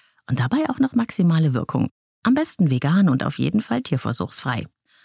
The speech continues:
Und genau deshalb habe ich Assam Beauty für mich entdeckt. Assam Beauty steht für hochwertige und wirksame Pflegeprodukte für Gesicht, Haare und Körper, umweltfreundlich in Deutschland produziert unter sehr hohen Qualitätsstandards.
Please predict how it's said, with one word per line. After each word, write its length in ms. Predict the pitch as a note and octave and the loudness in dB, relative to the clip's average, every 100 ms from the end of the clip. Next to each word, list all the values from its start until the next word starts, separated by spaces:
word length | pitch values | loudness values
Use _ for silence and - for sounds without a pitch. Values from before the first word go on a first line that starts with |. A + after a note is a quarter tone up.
| _ _ _ - | _ _ _ 0
Und 120 | F#3+ | 4
genau 220 | A#3 B3+ | 4 4
deshalb 360 | C#4 C4 A#3 A#3+ | 0 0 -2 0
habe 180 | G#3 | 0
ich 180 | F#3+ - | 0 0
Assam 380 | F#3 - F#3 E3+ | -2 2 2 4
Beauty 380 | D#3 E3 - - | 2 0 -2 -6
für 140 | - | -2
mich 180 | A#2 A#2+ | -4 -2
entdeckt. 500 | C3 A#2 A2+ - - _ _ _ _ _ - | -2 -2 -4 -8 -18 _ _ _ _ _ -4
Assam 260 | A3+ A#3+ | 0 2
Beauty 440 | G3 C#4 - E4 F#4 | 2 0 0 -2 -2
steht 280 | - A#3+ - | -2 -4 0
für 140 | A3 | 0
hochwertige 640 | B3+ - G#3+ - F#3+ F#3 | 0 0 -2 0 0 2
und 200 | D3+ C3+ | 2 0
wirksame 440 | A#2 - - C3+ B2+ | -2 -4 -2 0 0
Pflegeprodukte 1000 | - A#2 A#2+ A2 - - C3 - G#2+ G2 | -2 -4 -2 -4 -6 -6 -6 -4 -4 -4
für 140 | - A#2+ | -6 -8
Gesicht, 460 | B2 - D#3 - | -6 -4 -4 -4
Haare 240 | C#3 C#3+ D3 | -4 -4 -4
und 180 | E3 - | -4 -2
Körper, 420 | G#3+ A#3+ A3 G#3+ _ _ _ - | -2 0 0 -2 _ _ _ 0
umweltfreundlich 680 | G#3 C4+ D#3+ - D#3+ F#3 F3+ | 4 4 2 0 -2 0 0
in 100 | C#3 | 0
Deutschland 380 | B2 - C#3+ C#3+ | -2 -4 -4 -2
produziert 680 | C3 C3+ - - F3 F3+ - | -4 -6 -6 0 2 2 0
unter 220 | B2 A#2 | -4 -4
sehr 320 | - D3+ D3+ | -2 -2 -2
hohen 180 | C#3 C#3+ | 0 0
Qualitätsstandards. 1200 | - C3+ D3 B2+ - - A#2 A#2+ A#2 A2+ - | -2 -4 -2 -4 -4 -4 0 0 0 -4 -8